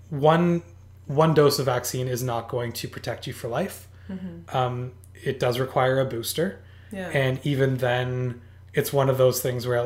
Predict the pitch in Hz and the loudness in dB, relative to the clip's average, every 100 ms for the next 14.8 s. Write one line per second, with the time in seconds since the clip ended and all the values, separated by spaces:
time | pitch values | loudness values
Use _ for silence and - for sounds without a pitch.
0 | - 131 123 113 - - - 117 - - | 2 2 2 0 -6 -12 -10 -10 -8 -8
1 | 127 117 - - 117 113 110 120 - 135 | -8 -10 -12 -8 -8 -8 -10 -10 -10 -10
2 | 123 135 139 135 147 - 143 143 143 147 | -4 -4 -4 -6 -8 -6 -4 -4 -2 -2
3 | 147 147 208 202 175 151 139 123 127 123 | -2 -4 -8 -8 -10 -6 -4 -2 -4 -4
4 | 127 117 117 117 120 117 113 - 127 131 | -4 -2 -4 -4 -4 -4 -8 -8 -8 -8
5 | - 120 127 123 120 117 117 117 120 117 | -6 -6 -6 -8 -8 -8 -8 -8 -8 -8
6 | - - 120 120 - 131 131 - - - | -8 -6 -6 -6 -4 -2 -4 -8 -18 -20
7 | - - - - - - - 151 143 135 | -20 -20 -20 -14 -10 -10 -4 -2 -2 -2
8 | 143 131 131 143 143 - - - 151 131 | 0 -2 2 0 0 -6 -18 -10 -4 -4
9 | 131 - 123 123 120 117 113 113 113 113 | -4 -6 -6 -6 -6 -6 -8 -8 -8 -10
10 | - - 127 113 110 113 107 - 131 - | -14 -12 -8 -8 -8 -10 -10 -10 -10 -8
11 | 127 120 117 117 113 - 127 - - - | -8 -8 -8 -8 -8 -6 -6 -6 -12 -18
12 | - - 139 147 151 147 - 147 139 120 | -20 -12 0 8 10 8 2 -2 0 0
13 | 117 - - - - - - - - 135 | 0 -6 -16 -20 -20 -20 -20 -12 -6 -2
14 | 135 127 - 117 113 - 120 113 | 0 0 -2 -6 -8 -8 -12 -14